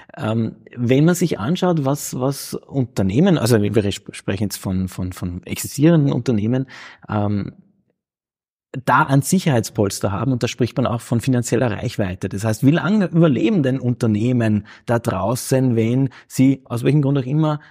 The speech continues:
äh, keinen Umsatz machen? Ja? Wie viele Monate können die da durchhalten? Und dann ist es in Österreich so, da sind wir ungefähr bei zweieinhalb Wochen.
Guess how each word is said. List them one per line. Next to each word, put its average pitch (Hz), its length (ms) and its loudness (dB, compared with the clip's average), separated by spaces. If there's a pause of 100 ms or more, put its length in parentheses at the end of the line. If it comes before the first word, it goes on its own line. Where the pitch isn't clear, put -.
(120)
äh, 123 280 0 (340)
keinen 156 260 4
Umsatz 147 340 4
machen? 113 320 -6
Ja? 139 180 -2
Wie 139 60 -2
viele 151 240 4
Monate 147 760 2
können 131 360 0
die 123 140 0
da 107 100 -4
durchhalten? 165 720 0 (260)
Und 143 420 2 (200)
dann 123 220 0
ist 156 160 0
es 123 100 0
in 117 80 -2
Österreich - 380 -4
so, 156 160 0
da 151 100 0
sind 156 200 0
wir 160 120 2
ungefähr 160 420 0
bei 151 120 -2
zweieinhalb 135 1000 0 (440)
Wochen. 101 580 -2